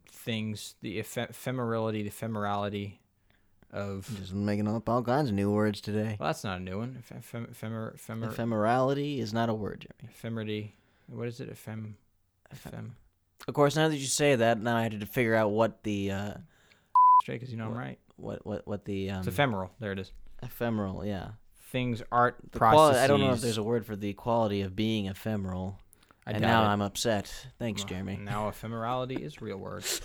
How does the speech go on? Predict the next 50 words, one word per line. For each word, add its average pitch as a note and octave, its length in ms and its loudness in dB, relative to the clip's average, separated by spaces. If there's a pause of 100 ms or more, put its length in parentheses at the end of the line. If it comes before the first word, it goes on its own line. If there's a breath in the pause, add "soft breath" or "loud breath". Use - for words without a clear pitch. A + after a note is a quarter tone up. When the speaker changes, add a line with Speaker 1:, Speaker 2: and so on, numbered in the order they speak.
Speaker 1:
But G#4+ 600 6
anyways, F3 220 8
things F#3+ 180 4
Speaker 2:
Out F#3 80 8
Speaker 1:
like F3 60 6
Speaker 2:
of G3 80 10
Speaker 1:
this E3+ 280 4
Speaker 2:
necessity. A2+ 480 -6
Sorry. - 180 -8
Speaker 1:
Oh, B2 220 -2
yeah. - 140 -10 (200)
Speaker 2:
Go - 100 -10
ahead. - 140 -12
Speaker 1:
No, D3 120 -6
no. G#2 120 -8 (200)
Things C#3 180 -8
like C3 160 -6
these C3 180 -6
are C3+ 140 2
eph-, - 200 -4
are, A#2 220 -2
are A2+ 180 -4
ephemeral, G2+ 540 -4
you - 80 -10
know? G#2 300 -4
They're G#2 140 -8
here G#2 160 -6
for - 120 -12
the G#2+ 60 -4
moment, G#2 360 -6
and G2+ 120 -10
then G2+ 140 -8
they G2+ 100 -4
disappear G#2 440 -8
forever. - 440 -12
So - 220 -10 (600)
it's - 100 -20
the A#2 40 -10
beauty G#2 300 -2
of G2+ 180 -6
art, G#2 240 -6 (380)
beauty G#2 240 -4
of G#2 80 -8
theater, G#2 400 -6
beauty G#2 260 -6
of G#2 260 -12 (360)
creating, G2+ 460 -4 (1500)
beauty G2+ 280 -4
of - 240 -10
me. G2+ 340 -6